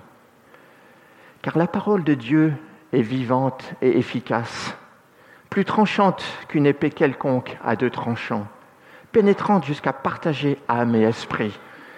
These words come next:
jointures et moelles. Elle juge les sentiments et les pensées du cœur. » On ne peut pas rester insensible.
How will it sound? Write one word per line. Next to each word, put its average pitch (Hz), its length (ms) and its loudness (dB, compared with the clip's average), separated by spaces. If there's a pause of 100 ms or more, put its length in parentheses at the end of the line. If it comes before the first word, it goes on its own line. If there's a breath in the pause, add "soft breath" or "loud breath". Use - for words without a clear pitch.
(300 loud breath)
jointures 139 840 0
et 110 60 4
moelles. 107 480 -2 (800 loud breath)
Elle 113 180 0
juge 127 420 -2
les 101 80 -4
sentiments 117 800 -2 (800 loud breath)
et 104 80 -8
les 92 100 -4
pensées - 460 -6
du 98 140 -8
cœur. » 98 580 -12 (2000 loud breath)
On 151 100 2
ne 156 100 4
peut 180 180 2
pas 208 300 -2
rester 156 560 0
insensible. 135 840 -2